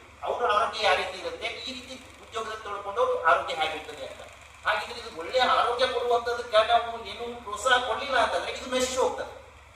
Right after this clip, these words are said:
ಆ ಒಂದು ಕಾರಣಕ್ಕಾಗಿ ಇವತ್ತು ನಮ್ಮೆಲ್ಲರ ಆರೋಗ್ಯ ನಿಂತಿರೋದನ್ನೇ ಈ ಜೋಳದ ಕೃಷಿ ಮೇಲೆ, ಈ ಬಸವ ತತ್ವದ ಮೇಲೆ ಅನ್ನುವಂಥದ್ದು ಅತ್ಯಂತ ಸ್ಪಷ್ಟವಾಗಿರುವಂತದ್ದು.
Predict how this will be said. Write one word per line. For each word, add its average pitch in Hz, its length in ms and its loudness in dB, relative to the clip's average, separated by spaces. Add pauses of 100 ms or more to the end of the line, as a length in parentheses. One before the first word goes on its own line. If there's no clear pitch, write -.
(340)
ಆ - 140 6
ಒಂದು 254 320 2
ಕಾರಣಕ್ಕಾಗಿ 233 520 6
ಇವತ್ತು - 340 -6
ನಮ್ಮೆಲ್ಲರ 247 560 0
ಆರೋಗ್ಯ 233 340 6
ನಿಂತಿರೋದನ್ನೇ 254 760 2
ಈ - 400 -4
ಜೋಳದ 233 160 -2
ಕೃಷಿ 240 500 -8
ಮೇಲೆ, 196 500 -4
ಈ 170 100 -14
ಬಸವ - 240 -4
ತತ್ವದ 113 400 -2
ಮೇಲೆ 240 200 2
ಅನ್ನುವಂಥದ್ದು 240 420 -4
ಅತ್ಯಂತ 240 340 -2
ಸ್ಪಷ್ಟವಾಗಿರುವಂತದ್ದು. - 800 -2